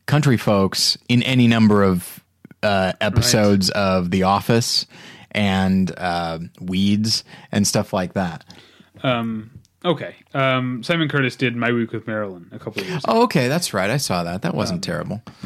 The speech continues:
Speaker 1: Um,
Speaker 2: now, let's pay some bills.
Speaker 1: Oh, okay. Yes. Um, so, all right, listeners, here we go. This episode is brought to you by Mubi,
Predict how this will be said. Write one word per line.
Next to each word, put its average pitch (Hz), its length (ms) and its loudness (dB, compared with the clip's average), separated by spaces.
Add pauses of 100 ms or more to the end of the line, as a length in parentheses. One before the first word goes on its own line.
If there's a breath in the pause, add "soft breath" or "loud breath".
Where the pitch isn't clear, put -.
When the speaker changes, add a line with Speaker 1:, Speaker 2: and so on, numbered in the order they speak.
(300 loud breath)
Speaker 1:
Um, 92 440 -2 (120)
Speaker 2:
now, 147 320 0 (920)
let's 170 140 0
pay 190 120 4
some 160 120 -2
bills. - 400 -4 (220)
Speaker 1:
Oh, 135 140 2
okay. 117 240 0
Yes. 90 260 -8 (600 loud breath)
Um, 101 440 0 (880)
so, 170 220 2
all 139 160 2
right, 85 280 -2 (260)
listeners, 147 680 2
here 139 160 4
we 107 100 4
go. 82 300 -6 (540 loud breath)
This 220 200 4
episode 117 540 2
is 113 180 0
brought 117 300 0
to 139 100 2
you 135 240 4
by 147 160 2
Mubi, 135 480 2